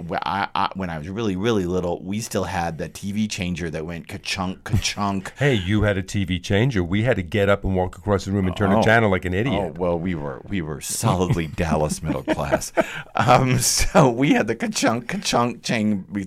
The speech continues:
Speaker 1: changer that made the noise that made the T V change.
Speaker 2: On your black and white T V.
Speaker 1: On the black and white T V. That's, we lied.
Speaker 2: Do you, now, if there
Speaker 1: We didn't get a color T V till I was much older.
Speaker 2: I bet,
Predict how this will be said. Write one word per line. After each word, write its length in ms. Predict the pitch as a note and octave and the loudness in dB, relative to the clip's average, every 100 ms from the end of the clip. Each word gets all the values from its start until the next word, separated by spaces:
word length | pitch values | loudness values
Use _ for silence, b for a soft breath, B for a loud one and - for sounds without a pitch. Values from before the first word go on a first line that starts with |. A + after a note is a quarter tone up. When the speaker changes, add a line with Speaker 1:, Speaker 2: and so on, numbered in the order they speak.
| - | -8
Speaker 1:
changer 380 | - B2+ G2+ G#2 | -4 0 0 0
that 160 | F#2+ - | -2 0
made 220 | G#2 G#2 | 0 2
the 80 | F#2 | 2
noise 540 | F#2+ G#2+ G2 E2+ E2+ | 2 2 2 0 -6
that 120 | G2 | -8
made 220 | - F#2+ E2+ | -4 -4 -4
the 80 | |
T 240 | F2 - G2+ | -8 -6 -4
V 200 | F#2+ G#2 | -2 -2
change. 360 | - C#2+ C#2 | -4 -10 -2
Speaker 2:
On 120 | A2+ G#2+ | 2 2
your 100 | G2 | 2
black 280 | F#2+ F#2 | 2 2
and 100 | G2+ | 2
white 200 | F#2 F2 | 0 0
T 120 | - F#2 | 0 -2
V. 200 | F2 F2 | 0 0
Speaker 1:
On 160 | G#2 | 0
the 40 | E2+ | 0
black 240 | E2+ D#2+ | -2 0
and 80 | - | 2
white 140 | F#2+ G#2+ | 0 0
T 120 | G#2 | -2
V. 160 | B2 | -2
That's, 260 | E3 F2+ - | 0 -2 -4
we 280 | F2+ A#2 G3+ - | 0 6 6 4
lied. 220 | G2+ D#3+ | 0 2
Speaker 2:
Do 220 | F#2 D3+ | 2 4
you, 160 | F3+ F#3+ | 6 4
now, 180 | C#3 C#3 B2+ | 2 2 4
if 100 | B2+ | 2
there 120 | E3 | 6
Speaker 1:
We 40 | C#4+ | 6
didn't 200 | E4+ C4 | 6 6
get 120 | A2+ | 2
a 40 | |
color 260 | G2 G#2 G#2 | 2 2 2
T 140 | G2+ | 0
V 100 | G2+ | -2
till 160 | C3+ G2+ | 0 0
I 80 | E2 | 0
was 140 | E2 | -2
much 180 | D#2+ F#2 | -6 -6
older. 300 | D#2 F2 - | -4 -4 2
Speaker 2:
I 240 | B2+ D#3 G#3+ | 6 6 4
bet, 400 | E3 G#2+ D2+ | 4 4 4